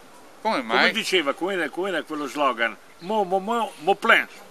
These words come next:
Speaker 1: Era Aldo Fab-, no, Fabri-, eh, quello, eh, milanese,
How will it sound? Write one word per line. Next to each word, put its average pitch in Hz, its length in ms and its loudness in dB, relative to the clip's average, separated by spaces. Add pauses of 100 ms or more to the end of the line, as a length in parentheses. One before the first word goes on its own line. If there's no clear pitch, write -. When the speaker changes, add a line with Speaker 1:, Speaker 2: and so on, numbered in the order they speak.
(220)
Speaker 1:
Era 156 560 6
Aldo 175 220 4
Fab-, 156 220 -2
no, 180 180 4
Fabri-, 127 420 -8
eh, 123 280 -2 (500)
quello, 165 480 4 (180)
eh, 143 40 -2
milanese, 131 840 0